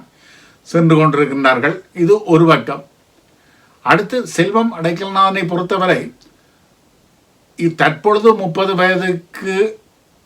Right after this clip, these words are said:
அண்மையில் இருக்கின்ற ஒரு பெண்ணை பதினைந்து வருடங்களாக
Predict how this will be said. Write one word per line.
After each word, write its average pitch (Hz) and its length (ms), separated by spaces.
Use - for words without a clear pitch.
அண்மையில் 165 560
இருக்கின்ற 165 440
ஒரு 156 280
பெண்ணை 180 540
பதினைந்து 202 480
வருடங்களாக 190 960